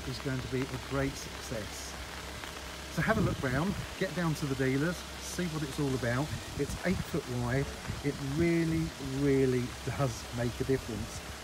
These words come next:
when you get inside. And hopefully we can show that to you soon as well. Well, that's it. Um, I hope you found that informative. Um,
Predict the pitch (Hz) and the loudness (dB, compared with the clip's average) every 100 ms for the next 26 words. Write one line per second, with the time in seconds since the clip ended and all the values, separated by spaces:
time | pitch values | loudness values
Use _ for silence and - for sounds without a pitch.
0 | - 123 117 120 113 120 - 131 110 95 | 0 2 2 0 0 -2 0 0 0 -2
1 | - - - - 127 170 151 139 139 147 | -4 -10 -10 -2 4 4 4 2 4 4
2 | 147 143 - 185 165 - - 120 110 110 | 0 0 0 2 2 -2 -4 -2 0 -2
3 | - 123 123 123 - - 143 139 151 160 | -2 0 0 -2 -4 -4 -4 -2 0 0
4 | 107 98 - - - - - - - - | -2 -4 -8 -10 -10 -10 -10 -10 -12 -2
5 | 156 185 - 139 185 - - - - - | 0 0 2 2 2 0 -12 -12 -14 -14
6 | - 131 120 123 123 - 131 123 170 - | -10 -4 -2 0 -2 -4 -4 0 0 0
7 | - 139 - 139 131 131 120 - - - | -2 -4 -2 -2 -2 -2 -4 -10 -14 -12
8 | - 127 120 139 120 117 143 165 - - | -8 -6 -4 -4 -2 -2 -2 -2 -4 -12
9 | - - - - - - - 123 120 117 | -12 -12 -12 -12 -12 -12 -8 -4 -2 0
10 | 117 | -2